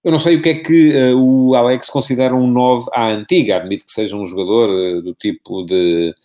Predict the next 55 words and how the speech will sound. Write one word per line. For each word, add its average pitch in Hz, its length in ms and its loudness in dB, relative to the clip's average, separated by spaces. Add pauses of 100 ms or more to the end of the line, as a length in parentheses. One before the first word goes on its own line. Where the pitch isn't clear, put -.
(300)
enfim, 98 220 -6
um 90 120 -4
finalizador 107 760 0
puro, 92 680 2
um 87 40 -6
jogador 95 360 -2
mais, 95 540 -2 (300)
enfim, - 180 -20
se - 100 -20
calhar 78 220 -16
o 87 40 -10
Vinícius 107 440 -4
era 101 140 2
mais 98 260 -4
um 101 60 -6
nove 95 280 0
à 92 120 0
antiga, 90 360 0
era 85 160 -2
um 87 160 -10
finalizador 95 640 -2
que - 140 -20
pouco 95 220 -6
mais 95 160 -2
fazia 95 320 -4
do - 80 -12
que 156 100 2
isso. 156 200 0 (460)
Eh, 92 120 0
e 90 60 2
por 104 120 -4
isso 95 140 -6
mesmo 107 200 -2
Jesus 107 380 0
não 110 140 2
o 87 60 -4
quis. - 300 -6 (380)
Ahm, 85 680 -2 (140)
se - 100 -6
calhar 85 240 -2
é 92 60 2
um 101 80 0
jogador 110 320 2
do 95 80 -4
tipo, 95 540 0
eh, 90 160 0
Bas 87 280 -2
Dost, - 400 0
para 92 140 -4
falar 98 340 -2
do, 95 240 -2
do, 95 220 -4
do 92 120 -12
último 98 480 -2
finalizador, 98 680 -2